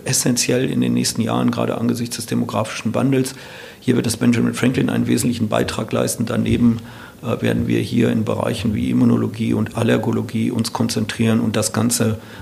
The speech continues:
äh, machen wir zusammen mit der Freien Universität. An den drei Standorten spielen wir sowas wie ein riesengroßes Puzzle. Ähm, wir, äh,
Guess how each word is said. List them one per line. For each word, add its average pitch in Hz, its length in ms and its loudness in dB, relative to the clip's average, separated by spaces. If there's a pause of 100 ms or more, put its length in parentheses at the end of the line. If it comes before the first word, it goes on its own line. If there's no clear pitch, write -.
(100)
äh, 113 60 -4
machen 110 300 4
wir 117 120 2
zusammen 110 320 0
mit 110 100 -2
der 110 80 -2
Freien 113 300 2
Universität. 110 800 -2 (500)
An 120 100 2
den 135 120 4
drei 113 180 4
Standorten 139 580 2
spielen 131 460 2
wir 120 80 2
sowas 113 360 -2
wie 120 80 0
ein 117 140 0
riesengroßes 120 600 0
Puzzle. 170 440 0 (580)
Ähm, 120 280 0
wir, 117 100 2
äh, - 1040 -4